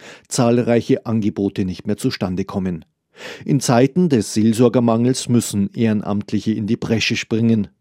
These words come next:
Besonders sichtbar wird es bei Wortgottesfeiern. Oft stehen da nicht nur hauptamtliche Seelsorger am Altar, sondern immer häufiger auch engagierte Katholiken, die diese Gottesdienste leiten.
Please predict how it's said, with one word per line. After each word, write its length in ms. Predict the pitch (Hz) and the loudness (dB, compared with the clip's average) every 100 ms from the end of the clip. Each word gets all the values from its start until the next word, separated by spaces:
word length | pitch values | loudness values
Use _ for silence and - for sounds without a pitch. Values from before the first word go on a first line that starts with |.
| _ | _
Besonders 400 | 101 107 107 104 | -6 -2 0 0
sichtbar 420 | 120 - 123 107 | 0 0 0 2
wird 160 | 110 - | 0 0
es 180 | 117 - | -4 -2
bei 260 | 110 104 | -4 -2
Wortgottesfeiern. 1000 | 104 104 - 123 - 110 - 117 113 101 - - - - | -2 -2 -2 -2 0 -2 0 2 2 -2 -6 -20 -20 -4
Oft 280 | 123 - - | -4 -4 -8
stehen 260 | - 120 | 0 2
da 220 | 113 107 | 2 2
nicht 260 | 107 123 - | 2 -2 0
nur 260 | 117 104 95 | -2 0 2
hauptamtliche 720 | 123 - - 117 - 127 131 | 0 0 -6 -6 -2 0 2
Seelsorger 560 | 127 123 113 123 123 | 4 4 4 4 2
am 120 | 120 123 | 0 0
Altar, 380 | 123 - 123 - - - | 0 2 0 0 -12 -6
sondern 320 | - 147 139 | 2 4 4
immer 240 | 165 165 120 | 4 2 4
häufiger 500 | 131 - 127 123 120 | 4 4 4 4 4
auch 240 | 127 - | 0 0
engagierte 600 | 127 127 123 117 104 117 | 0 0 2 2 2 0
Katholiken, 640 | - 107 113 107 120 131 104 | -2 0 2 4 2 0 0
die 100 | 98 | 2
diese 260 | 107 95 | 2 0
Gottesdienste 680 | 104 101 110 - 110 92 95 | 0 -2 -2 -4 -4 -4 -4
leiten. 480 | 98 90 90 78 | -4 -4 -8 -12